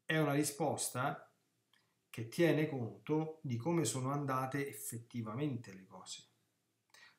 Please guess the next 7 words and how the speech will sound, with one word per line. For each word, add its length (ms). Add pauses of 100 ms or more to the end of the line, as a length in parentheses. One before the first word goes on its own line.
(120)
non 420
di 140
come 260
sarebbero 520
potute 380
andare. 640
Cioè, 240